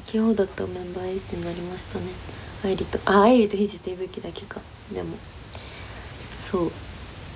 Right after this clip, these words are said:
愛理とも一緒だし。あと、りのが五期生で一緒だ。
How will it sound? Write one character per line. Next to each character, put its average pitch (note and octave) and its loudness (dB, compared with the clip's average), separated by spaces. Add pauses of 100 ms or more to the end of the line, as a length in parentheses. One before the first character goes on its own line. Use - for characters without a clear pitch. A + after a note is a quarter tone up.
(1080)
愛 G#3 6
理 F#3+ -4
と - -6
も E3+ -2
一 D#3+ -2 (160)
緒 - 2
だ - 0
し。 - -4 (2000)
あ - -4
と、 G3 6
り G#3+ 8
の G#3+ 8
が E3+ 2 (480)
五 - -8
期 - -4
生 F3 -2
で E3+ -4
一 E3+ -6
緒 - -6
だ。 G#3+ -8